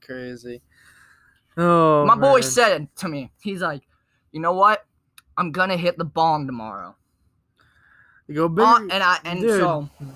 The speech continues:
Speaker 1: go, uh, at that point, I was like, "You know what? I want my first four twenty to be rememberable. I want it to be where, like, I"
Speaker 2: Correction.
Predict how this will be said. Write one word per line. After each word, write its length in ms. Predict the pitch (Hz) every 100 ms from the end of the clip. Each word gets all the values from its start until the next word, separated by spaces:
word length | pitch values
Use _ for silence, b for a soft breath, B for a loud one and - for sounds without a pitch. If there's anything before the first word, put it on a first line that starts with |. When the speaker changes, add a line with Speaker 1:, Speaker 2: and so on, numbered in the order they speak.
| 156
Speaker 1:
go, 280 | 156 165 156 -
uh, 320 | 165 165 165
at 80 | 165
that 180 | 170 185
point, 180 | 214 202
I 80 | 180
was 200 | 180 165
like, 240 | 170 147
"You 80 | 170
know 140 | 170
what? 300 | 160 160 165 _ _ _ _ b b b b _ -
I 80 | 170
want 200 | 202 196
my 220 | 160 165
first 320 | 156 160 151 -
four 180 | 147
twenty 300 | 139 147 139
to 80 | 135
be 160 | 135 139
rememberable. 840 | 131 143 156 180 175 151 135 127
I 100 | 131
want 280 | 151 151 151
it 160 | 147 -
to 120 | 147
be 240 | 139 143
where, 320 | 143 139 139 135
like, 300 | 135 131 127
I" 260 | 127 135 127 123 _
Speaker 2:
Correction. 540 | - 220 196 - 113